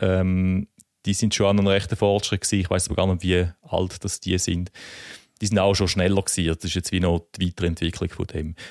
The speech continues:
Man muss auch sagen, bei all diesen tollen Vorteilen, die das hat, es gibt potenziell Nachteile, sagt man. Also die Bildqualität ist anscheinend schwieriger, dass die gleich gut bleibt. Äh,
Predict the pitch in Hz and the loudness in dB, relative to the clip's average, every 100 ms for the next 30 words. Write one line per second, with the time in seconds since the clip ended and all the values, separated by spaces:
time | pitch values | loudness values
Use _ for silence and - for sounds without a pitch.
0 | - 104 143 127 151 151 147 151 147 - | -2 0 2 2 2 4 4 4 2 0
1 | 120 - 104 131 131 123 - - 123 120 | -2 0 2 2 2 2 2 2 2 4
2 | 95 113 117 104 104 110 117 - 98 - | 4 4 2 2 4 4 2 0 0 0
3 | _ - - - - _ - 107 104 - | _ -20 -18 -20 -20 _ 2 2 2 0
4 | - _ _ _ _ _ _ - - 160 | -4 _ _ _ _ _ _ -10 -2 -2
5 | - - 147 - 147 131 - 113 110 120 | -2 2 2 2 0 2 2 4 6 6
6 | 107 117 160 - 135 131 127 - - - | 6 4 2 0 2 2 2 0 0 0
7 | 120 131 107 92 104 101 104 - 113 - | 0 2 0 0 2 0 -2 -6 -12 -6
8 | - 135 - 127 123 - 113 110 113 107 | -4 -4 -2 0 0 2 2 4 4 0
9 | - - - 107 - 104 110 110 107 104 | -8 -8 -4 -2 0 0 2 2 2 2
10 | - 110 131 127 117 113 - 110 110 110 | 0 2 2 2 -2 -4 -2 0 2 0
11 | - 110 117 - 117 - - 107 123 - | -2 -2 0 0 0 0 0 0 2 -2
12 | - - 95 - - - | -4 -6 -4 -4 -6 -8